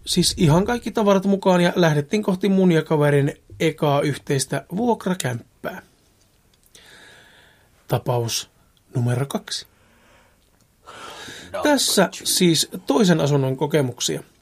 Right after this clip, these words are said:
Tässä samaisessa kaksiossa oli jo muutama vuosia aiemmin asunut mun sisko ja sen mies. Eli paikka oli mulle tuttu. Tosiaan tänne muutin mun parhaan kaverin ja poikaystäväni kanssa.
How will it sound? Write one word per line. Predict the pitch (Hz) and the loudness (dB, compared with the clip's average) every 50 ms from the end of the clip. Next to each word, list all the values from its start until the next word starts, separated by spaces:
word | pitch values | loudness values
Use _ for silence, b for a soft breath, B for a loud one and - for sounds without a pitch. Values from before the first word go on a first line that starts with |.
| _ _ - | _ _ -6
Tässä | 143 123 - 139 | -4 -4 -2 -2
samaisessa | - 151 147 165 170 170 185 185 185 208 | 0 0 0 2 2 2 2 2 0 -2
kaksiossa | 202 247 220 214 - - 160 143 - - 165 | -2 -4 -4 -4 -2 -2 -2 0 0 -2 -2
oli | 160 151 147 | 0 0 0
jo | 147 147 147 - - | 2 0 0 -2 -2
muutama | 175 165 165 160 156 151 139 139 135 | -2 0 0 0 0 0 0 0 2
vuosia | 135 135 131 131 143 139 143 147 | 0 0 0 0 0 0 0 2
aiemmin | 135 139 139 135 139 139 143 | 2 2 2 2 0 0 -2
asunut | 139 135 143 139 143 - | -2 0 0 0 0 -2
mun | 160 165 175 | -2 -2 -2
sisko | 233 240 - - - 165 | 0 -2 -2 -2 0 0
ja | 156 147 | 0 0
sen | 143 151 147 160 | 0 0 0 0
mies. | 160 170 156 135 127 - - B B B B B B B B B B B B - | 2 2 2 0 0 -2 -4 B B B B B B B B B B B B -2
Eli | 233 254 254 | 0 0 0
paikka | 254 247 226 226 - 196 | 0 0 0 0 0 0
oli | 170 160 151 | 2 2 2
mulle | 147 143 135 123 | 2 0 0 -2
tuttu. | - _ - 185 185 - _ - 135 - - _ _ B B B B B B B B B B B B B B B B B B B B B | -2 _ -2 -2 -2 -4 _ -8 -8 -8 -8 _ _ B B B B B B B B B B B B B B B B B B B B B
Tosiaan | - 165 139 143 147 143 143 147 | -2 0 2 2 2 2 2 2
tänne | 190 202 202 180 | 2 2 2 2
muutin | 160 151 147 147 147 143 | 4 4 2 2 2 2
mun | 139 139 135 135 | 2 2 0 0
parhaan | - 208 208 202 180 190 185 180 | 0 0 2 4 4 4 4 2
kaverin | 170 151 147 151 147 147 143 143 | 2 0 2 2 2 2 2 2
ja | 139 | 2
poikaystäväni | 139 185 190 180 - 151 135 131 123 - - 127 120 117 120 | 2 2 2 2 2 2 0 0 -2 -4 -4 -4 -4 -4 -4
kanssa. | - - 143 131 123 - - - - | -4 -2 -2 -2 -2 -2 -4 -6 -6